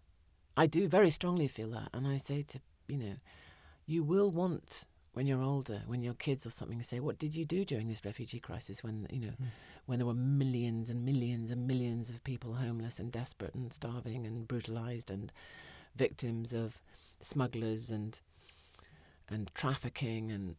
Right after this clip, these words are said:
Speaker 1: children separated from parents and, and, and then this hideous cynicism generated by the media. What did you do then? And I would want to be able to stand up and say, "I did what I could."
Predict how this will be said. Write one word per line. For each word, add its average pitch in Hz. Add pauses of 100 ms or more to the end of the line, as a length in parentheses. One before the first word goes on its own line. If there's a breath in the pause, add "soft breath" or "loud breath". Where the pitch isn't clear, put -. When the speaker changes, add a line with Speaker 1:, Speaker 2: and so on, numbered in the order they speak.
(320)
Speaker 1:
children 131
separated 131
from 120
parents 147
and, 117
and, 117 (160)
and 135
then 135
this 127 (520)
hideous 151
cynicism 113 (160)
generated 131
by 117
the 127
media. 123
What 156
did 208
you 180
do 135
then? 107 (760 soft breath)
And 175
I 185
would 190
want 202
to 165
be 160
able 139
to -
stand 156
up -
and 143
say, 156
"I 139
did 143
what 135
I 123
could." 127